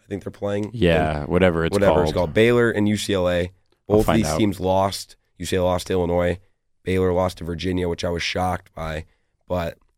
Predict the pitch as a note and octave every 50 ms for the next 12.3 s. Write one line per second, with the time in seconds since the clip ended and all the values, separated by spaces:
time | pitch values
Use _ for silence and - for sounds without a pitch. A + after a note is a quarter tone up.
0 | _ - A2 A#2 A2+ G2+ - - - F#2 _ _ - F2 G2+ A#2 A#2 A2 F#2+ G#2+
1 | G#2 G2 F2 - - - A#2+ B2 G2+ A2+ G#2+ - F#2+ F#2+ F#2 - F#2 F#2 - -
2 | - F2+ F2 F#2 F#2 F#2+ F#2+ - _ _ _ _ _ _ _ _ _ _ _ _
3 | - F2+ E2+ E2 D#2+ D#2+ D2+ D#2 _ - - G2 F#2+ F#2 - - F#2 G#2+ G2 G#2
4 | G2+ - - - G#2 A2 - - C3 B2+ A2+ - - G#2 G2+ G#2+ G#2+ - _ -
5 | F#2 F#2 F#2 F#2+ F#2+ - - - F#2 F2+ F#2 F2 - - F#2 E2+ F2 F2+ F#2 F2+
6 | F2 E2+ E2 - - F#2 F#2 F2+ - - - E2+ E2+ F2 F2+ - - F2 E2+ F2
7 | F2+ F#2 F2+ E2 F#2+ F#2+ F#2+ F#2 - _ _ _ _ - G2 F#2+ F#2 F#2+ G#2 G2
8 | F#2 E2 - F#2+ F2+ - - - E2+ E2+ F2 F2+ F2 - F2+ E2 D#2+ - - F2
9 | E2+ E2+ E2 - F2 F2 E2+ - - F2 - F#2+ G2 G2+ - _ _ _ _ _
10 | _ _ _ _ - G2 G2+ F#2+ F2 F#2+ G2 E2+ D2+ F#2 F#2 E2 D2 C#2+ C#2+ -
11 | _ _ _ _ - - - F#2 - D#2+ D2+ C#2+ - _ _ _ _ - F2+ F2+
12 | F2 E2 E2 D#2+ D2